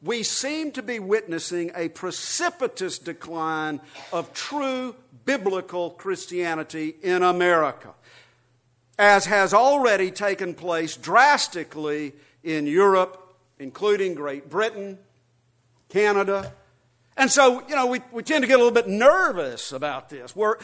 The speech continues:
but look, were it not for the reality of Jesus' ascension into heaven and his exaltation at the right hand of God the Father,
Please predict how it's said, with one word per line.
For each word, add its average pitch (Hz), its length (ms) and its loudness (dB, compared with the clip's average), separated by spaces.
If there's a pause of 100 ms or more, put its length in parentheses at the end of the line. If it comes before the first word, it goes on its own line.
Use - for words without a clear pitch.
(200)
but 247 220 0
look, 254 420 2 (920)
were 262 360 4
it 277 180 -2
not 240 500 4
for 226 200 -4
the 180 120 0
reality 180 1000 2
of 151 260 -2
Jesus' 180 760 -2
ascension 208 540 -4
into 160 240 -4
heaven 190 420 0 (180)
and 185 160 -2
his 185 160 -2
exaltation 180 880 -2
at 156 80 -8
the 165 80 -4
right 202 260 0
hand 196 400 -4
of 147 100 -8
God 190 280 0
the 165 80 -4
Father, 254 400 0